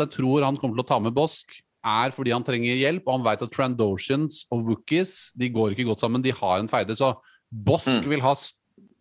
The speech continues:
Speaker 1: gode motivasjoner, og har veldig lyst til å hakke litt løs på Black, eh, Chrysanthemum.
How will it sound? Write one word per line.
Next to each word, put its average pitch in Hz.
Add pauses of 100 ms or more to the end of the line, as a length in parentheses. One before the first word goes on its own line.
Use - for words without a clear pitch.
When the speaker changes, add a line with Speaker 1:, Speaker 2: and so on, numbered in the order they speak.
(120)
Speaker 1:
gode 127
motivasjoner, 139
og 135
har 143
veldig 135
lyst 117
til 143
å 131
hakke 127
litt 117
løs 101
på 113
Black, 104 (160)
eh, 110
Chrysanthemum. 98